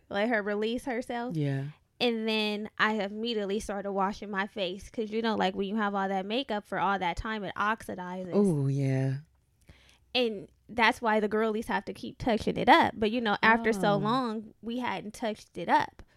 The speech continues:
Speaker 2: Okay.
Speaker 1: So the way the oxidized makeup looked on my face was just like, "Girl, get it off." So I had to scrub it, scrub it down, scrub the ground.
Speaker 2: Yeah, exactly.
Speaker 1: Um, and then after I got my face all cleansed, then I got in the shower and I just really felt like,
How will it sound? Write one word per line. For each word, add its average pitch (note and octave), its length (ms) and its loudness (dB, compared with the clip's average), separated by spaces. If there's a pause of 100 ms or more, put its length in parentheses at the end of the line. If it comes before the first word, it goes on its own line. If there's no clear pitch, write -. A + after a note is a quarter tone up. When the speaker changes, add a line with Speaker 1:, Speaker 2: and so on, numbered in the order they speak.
(180)
Speaker 2:
Okay. D#3 260 -6
Speaker 1:
So A3 100 6
the G#3 140 2
way A3 240 2
the A3 160 0
oxidized G#3 720 0
makeup A3 400 -4
looked G#3+ 300 -6
on G3 120 -4
my C4 200 0
face G3+ 360 -6
was G#3 180 -8
just G3+ 340 -8
like, F3+ 280 -4
"Girl, A3 280 0
get A#3+ 200 -2
it D#4 120 0
off." A3+ 340 2
So A3+ 100 -2
I G#3 180 2
had G#3 180 0
to F#3+ 160 -6
scrub A#3 440 -2
it, A#3+ 140 -2
scrub C4 380 4
it - 80 -8
down, G#3+ 340 4
scrub C#4 320 2
the C#4 60 -10
ground. G3 420 2
Speaker 2:
Yeah, D#3+ 440 4
exactly. E3 640 4
Speaker 1:
Um, A3 240 10
and A3 180 2
then A3+ 280 2
after A3 300 2
I G#3 120 4
got G3+ 240 2
my G3 160 0
face C#4+ 340 4
all C4+ 160 4
cleansed, C4 600 -4
then G3 180 -2
I G3 80 -2
got F#3+ 220 0
in F#3 100 -4
the F3 80 -6
shower A3 480 0
and G3+ 160 -2
I G3+ 80 -2
just G3+ 200 -6
really F#3+ 260 -2
felt - 220 -6
like, F3+ 220 -6